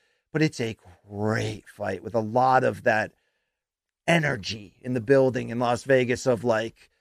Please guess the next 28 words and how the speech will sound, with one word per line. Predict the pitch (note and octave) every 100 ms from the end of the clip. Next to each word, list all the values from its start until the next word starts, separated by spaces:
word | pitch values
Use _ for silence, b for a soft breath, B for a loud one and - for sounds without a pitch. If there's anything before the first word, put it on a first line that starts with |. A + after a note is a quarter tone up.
| _ _ _ _ _
nation | C#3 D3+ D3+ - C#3+
versus | B2 C#3+ - A#2+
nation, | B2 C3 C3+ - B2+ B2 B2+
man | D3+ F3 D#3+
<laughs> |
versus | C#3+ D3+ - D#3
man. | G#3 G3 G#3 E3
You |
know, | F#3+
I | F3+
mean, | G3 F3
it's, | -
it's, | F3+ E3+ - _ _ _ _ _ _
it's | _
good | A2+
shit. | - G#2+ - -
It's | A2
good | - G2+
shit. | - F#2 -
All | D#3
right, | C#3+
number | F3+ C#4+
nine | G#3 E3 E3
is | C#3
a, | B2+ A#2+ -
is | E3 C3+
a | C3
classic | - - C#3+ D3 C#3 D3 C3+